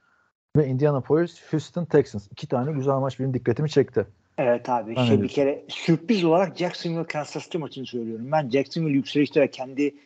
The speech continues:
Speaker 2: evinde, Kansas City biraz düşüşte ve deplasmanda ilginç bir şekilde denk geçebilir bu maç. Veya Kansas City "Ne oluyor lan, ben Chiefs'im?" deyip tokatlayabilir. <laughs> Onu da şaşırmam.
Speaker 1: <laughs>
Speaker 2: Ee, Chargers Tennessee güzel olabilir. İkisi de ilk maçlarını, e, işte kaybettiler.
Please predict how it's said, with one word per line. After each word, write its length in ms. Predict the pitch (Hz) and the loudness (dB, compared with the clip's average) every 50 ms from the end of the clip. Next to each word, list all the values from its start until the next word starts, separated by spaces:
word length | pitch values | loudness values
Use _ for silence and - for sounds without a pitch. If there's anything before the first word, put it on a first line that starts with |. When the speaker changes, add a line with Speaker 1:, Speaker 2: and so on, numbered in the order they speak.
| _ - 135 | _ -6 -4
Speaker 2:
evinde, 420 | 123 113 113 117 107 156 143 - | -4 -4 -4 -4 -4 -4 -4 -4
Kansas 420 | - 135 135 135 - - 147 127 | -4 -4 -4 -4 -2 -4 -4 -4
City 120 | - - 139 123 | -2 -4 -2 0
biraz 300 | 123 135 151 147 123 110 | 2 4 4 4 4 2
düşüşte 420 | 120 113 - - - - - 135 123 120 | -6 -8 -8 -10 -14 -6 -2 0 0 2
ve 80 | 113 | 2
deplasmanda 640 | 120 123 - - 139 131 - - 117 117 127 139 180 180 - - - _ _ - - _ - | 0 -2 0 0 -2 -2 -2 -4 -10 -10 -6 -6 -6 -8 -8 -20 -20 _ _ -20 -20 _ -8
ilginç 280 | 180 147 127 143 170 - | -6 -4 -2 -2 -2 -4
bir 60 | - | -2
şekilde 280 | 127 127 139 143 127 | -4 -4 -4 -4 -2
denk 180 | 139 151 143 - | -4 -4 -2 -4
geçebilir 460 | 156 135 - 139 135 139 139 135 120 | -6 -2 0 0 2 4 2 2 2
bu 40 | 110 | 0
maç. 220 | 131 165 170 - | -4 -6 -4 0
Veya 180 | 131 131 131 131 | 2 2 2 2
Kansas 360 | - 139 131 117 - 143 - | 0 -6 -6 -4 -4 -6 -6
City 140 | - - 135 131 | -6 -8 -8 -4
"Ne 40 | 147 | 0
oluyor 240 | 160 147 127 120 127 | 0 2 2 2 0
lan, 200 | 143 139 127 127 | 0 -2 -4 -8
ben 120 | 135 135 - | -12 -12 -8
Chiefs'im?" 420 | - 151 127 - - 127 127 160 | -6 -6 -6 -6 -8 -14 -8 -4
deyip 200 | 277 302 _ _ _ _ _ _ | -4 -4 _ _ _ _ _ _
tokatlayabilir. 880 | - 143 135 131 - 147 135 131 - 147 - - - 175 - - - _ _ _ _ _ _ | -2 0 0 0 2 2 2 2 0 -4 -10 -2 -2 -2 -2 -2 -10 _ _ _ _ _ _
<laughs> 240 | - - - 170 - | -16 -16 -16 -8 -2
Onu 220 | 147 156 - - | 0 2 4 4
da 60 | 131 | 2
şaşırmam. 460 | 113 131 135 - - 117 123 147 180 190 - | 2 0 -2 -2 -2 -4 -2 -2 -2 -2 -4
Speaker 1:
<laughs> 40 | - - _ - - - - - _ - | -12 -16 _ -20 -20 -20 -20 -20 _ -4
Speaker 2:
Ee, 340 | 151 143 143 139 139 135 131 135 | 0 0 2 2 0 -2 -2 -4
Chargers 420 | - - 175 196 190 165 202 - - | 0 2 4 4 4 2 0 -4 -2
Tennessee 360 | - 180 190 196 180 202 165 | -2 -2 -2 -2 -4 -6 -6
güzel 200 | 170 143 156 151 | -6 -4 -2 -2
olabilir. 340 | 143 131 123 104 123 160 - | -2 -2 -4 -6 -8 -12 -12
İkisi 260 | 165 131 - - - | -12 -18 -18 -18 -10
de 80 | - 139 | -8 -8
ilk 120 | 127 - | -8 -8
maçlarını, 420 | 135 131 127 - - 127 123 123 123 120 120 123 _ _ | -12 -16 -16 -14 -14 -14 -14 -12 -12 -12 -14 -14 _ _
e, 40 | - 131 123 | -20 -20 -20
işte 180 | 117 - - 123 | -20 -16 -16 -14
kaybettiler. 720 | - - - 120 107 113 - _ - 147 190 233 - - | -10 -8 -8 -6 -8 -10 -14 _ 0 2 2 2 2 -4